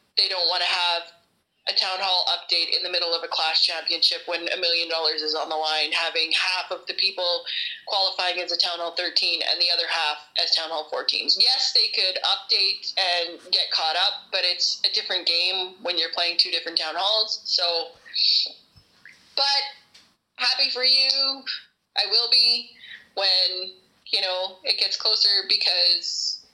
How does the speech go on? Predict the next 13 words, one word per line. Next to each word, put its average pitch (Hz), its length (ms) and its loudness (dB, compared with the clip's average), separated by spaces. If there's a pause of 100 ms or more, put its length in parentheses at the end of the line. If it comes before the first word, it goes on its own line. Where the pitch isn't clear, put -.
(140)
I 196 120 0
know 190 140 -2
that 190 120 2
you've 185 240 0
been 180 220 0
stuck 185 280 0
at - 120 -4
max 220 640 0 (460)
for 208 100 0
the 202 60 -2
longest 196 380 0
time 190 420 0
and 165 520 0